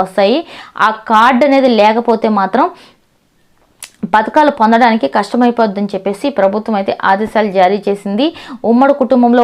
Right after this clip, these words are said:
ఉన్న వాళ్ళు కూడా చాలామంది పథకాల కోసం అయితే ఈడిపోతూ ఉంటారు, పథకాలు రావని చెప్పేసి. అలాంటి వాళ్ళు కూడా విడిపోవాల్సిన అవసరం కూడా లేదండి. అందరికీ కూడా పథకాలు అయితే వస్తాయని చెప్పేసి ప్రభుత్వం అయితే ఆదేశాలు జారీ చేసింది. మరి ఇప్పుడు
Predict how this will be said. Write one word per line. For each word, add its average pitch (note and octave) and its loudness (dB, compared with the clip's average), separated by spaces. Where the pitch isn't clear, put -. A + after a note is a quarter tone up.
ఉన్న A3 0
వాళ్ళు A3 2
కూడా A3+ 0
చాలామంది A3+ 2
పథకాల G#3+ 2
కోసం G3+ -4
అయితే G#3+ -4
ఈడిపోతూ G#3 -2
ఉంటారు, G3 0
పథకాలు G3 0
రావని G3 0
చెప్పేసి. F#3+ 0
అలాంటి B3+ 2
వాళ్ళు G#3+ 2
కూడా B3 4
విడిపోవాల్సిన G#3+ -2
అవసరం G#3+ -2
కూడా G#3 2
లేదండి. F#3 2
అందరికీ C4 2
కూడా A#3+ 2
పథకాలు G#3 2
అయితే G#3+ -2
వస్తాయని G3+ -2
చెప్పేసి G3+ -2
ప్రభుత్వం B3+ 2
అయితే C#4+ 4
ఆదేశాలు A#3 2
జారీ G3 4
చేసింది. F#3 -2
మరి B3 4
ఇప్పుడు C4+ 2